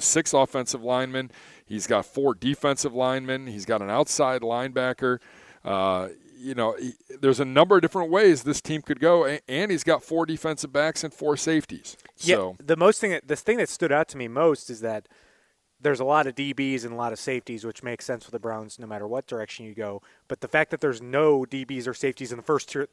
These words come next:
Speaker 2: three tiers. So th-, this is, you're, you're looking at still the top players at their position. Granted, it's not as, uh, elite of talent as,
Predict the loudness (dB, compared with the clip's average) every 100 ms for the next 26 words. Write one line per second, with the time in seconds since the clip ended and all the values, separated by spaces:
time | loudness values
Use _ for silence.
0 | -12 -12 -8 -4 -4 -4 -10 -6 -4 -4
1 | -6 -8 -8 -8 -4 -2 -2 -2 -4 -4
2 | -6 -18 -20 _ _ -6 0 0 0 2
3 | 0 0 -2 0 0 -2 -6 -8 -6 -6
4 | -6 -8 -6 -4 -6 -10 -8 -6 -6 -10
5 | -20 _ _ -10 -8 -6 -4 -4 -6 -8
6 | -4 -2 -2 -6 -10